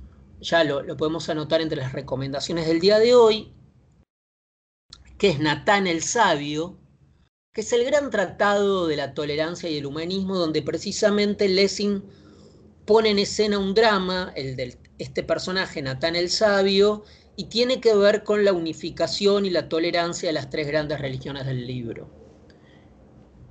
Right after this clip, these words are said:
E-, esto es un mojón, es un hito en el pensamiento y en torno a la tolerancia y el humanismo.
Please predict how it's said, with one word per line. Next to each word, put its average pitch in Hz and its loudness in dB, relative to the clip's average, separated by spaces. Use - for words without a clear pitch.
E-, 220 0
esto 247 2
es - 0
un 185 2
mojón, 143 2
es - -10
un 196 -2
hito 214 2
en 147 -4
el 139 -10
pensamiento 190 -2
y 143 -2
en 131 -4
torno 170 2
a 151 -2
la 135 -6
tolerancia 151 -2
y 135 -4
el 131 -2
humanismo. 131 -6